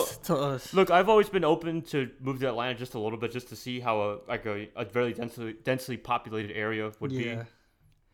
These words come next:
Speaker 1: I thought I would move there.
Speaker 2: You still can. I, I, I know you talked about moving out, but, like, if you wanna move, like, that feels a little bit like home, but, like, not.
Speaker 1: Yeah.
Speaker 2: Be a good place.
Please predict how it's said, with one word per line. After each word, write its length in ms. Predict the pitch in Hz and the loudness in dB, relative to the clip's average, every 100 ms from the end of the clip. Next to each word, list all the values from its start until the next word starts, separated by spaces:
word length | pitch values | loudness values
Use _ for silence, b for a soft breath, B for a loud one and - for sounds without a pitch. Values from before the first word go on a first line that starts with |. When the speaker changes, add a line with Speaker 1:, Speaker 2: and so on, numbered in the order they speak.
| _ _ - | _ _ -2
Speaker 1:
I 120 | 175 | 2
thought 220 | 190 156 | 4 6
I 60 | 135 | 4
would 260 | 131 131 | 4 2
move 260 | 127 123 120 | 0 -2 -2
there. 300 | 123 123 120 _ _ _ | -6 -6 -8 _ _ _
Speaker 2:
You 100 | 311 | -6
still 160 | 415 440 | -2 0
can. 360 | - 131 170 233 | 2 2 2 -2
I, 80 | - 185 | 0 4
I, 300 | 180 185 180 | 6 6 4
I 20 | |
know 100 | 196 | 4
you 120 | 208 | 2
talked 180 | 214 196 | 4 2
about 240 | 170 160 143 | 4 0 2
moving 220 | 160 151 | -2 0
out, 200 | 131 160 | 2 2
but, 100 | 143 | 2
like, 140 | 127 120 | 0 -2
if 140 | 123 | -6
you 80 | 135 | -4
wanna 200 | 143 139 | 0 0
move, 320 | 123 139 113 110 b b _ | 0 -2 -2 -10 b b _
like, 200 | 123 - | -12 -6
that 180 | 123 123 | -6 -2
feels 140 | 202 | -2
a 40 | 214 | 2
little 160 | 208 | 4
bit 100 | 196 | 4
like 160 | 190 185 | 4 2
home, 240 | 202 185 | 0 0
but, 140 | 147 123 | 0 0
like, 160 | 113 98 | 0 0
not. 320 | 117 175 - - _ | 2 2 0 -18 _
Speaker 1:
Yeah. 320 | 135 165 165 139 | -4 0 2 2
Speaker 2:
Be 60 | |
a 40 | 131 | -2
good 160 | 131 | -4
place. 400 | - 110 101 - | -2 -4 -4 -12